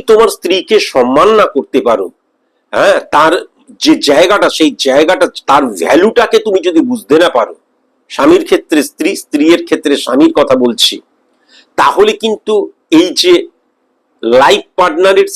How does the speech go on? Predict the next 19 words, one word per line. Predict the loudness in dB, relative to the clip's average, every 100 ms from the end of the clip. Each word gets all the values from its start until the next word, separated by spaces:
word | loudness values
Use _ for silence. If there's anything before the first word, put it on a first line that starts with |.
| -4
সাপোর্ট, | -2 2 0 0 -2
সেই | -2 -4 -8
সাপোর্টটা | -4 0 0 0 -2 -2
কিন্তু | -2 -2 -4
তুমি | -4 -2
কখনোই | -2 -2 -4 -6 _ _ _ -4
পাবে | 0 4 4
না। | 2 -4 _ _ _ _ _ _ -20 _
প্রবলেম | 0 2 2 0 2
যেটা | 2 4
হয়ে | 4 4
যাচ্ছে | 0 -2 -10 -12 -16 _ _ _ _ _ _ _
যে | 0 0 0
সবসময় | -2 -2 0 2 4 2 0 -4 0
আমি | 2 2 2 0
ঠিক | -2 -2 -4
বোঝাবার | -4 0 0 0 0
জন্য | 2 2 0 -4 _ _ _ _ -2
খুব | -2